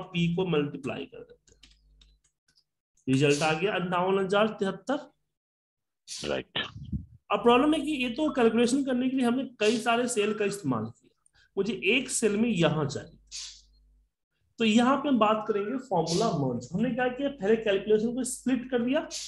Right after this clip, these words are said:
Speaker 1: अब इसको एक सेल में merge करेंगे। तो जैसे कि आप देखा कि ए जो है इन दोनों से लिंक है, सी फिफ्टीन और डी फिफ्टीन। सी फिफ्टीन पे जाते हैं तो इसका formula है, तो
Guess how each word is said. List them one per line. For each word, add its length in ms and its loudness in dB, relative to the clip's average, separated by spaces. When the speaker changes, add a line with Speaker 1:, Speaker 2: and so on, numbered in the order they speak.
Speaker 1:
अब 140 6
इसको 260 0
एक 320 2
सेल 260 2
में 100 4
merge 340 2
करेंगे। 280 -16
तो 120 2
जैसे 240 0
कि 200 -2
आप 180 0
देखा 320 0
कि 240 -12
ए 180 0
जो 140 0
है 60 0
इन 240 -4
दोनों 220 2
से 140 -2
लिंक 340 -2
है, 120 -20
सी 220 -4
फिफ्टीन 480 -4
और 200 2
डी 120 0
फिफ्टीन। 460 -8
सी 220 0
फिफ्टीन 380 -2
पे 80 -2
जाते 360 6
हैं 80 6
तो 60 0
इसका 220 -2
formula 540 2
है, 140 -6
तो 60 -20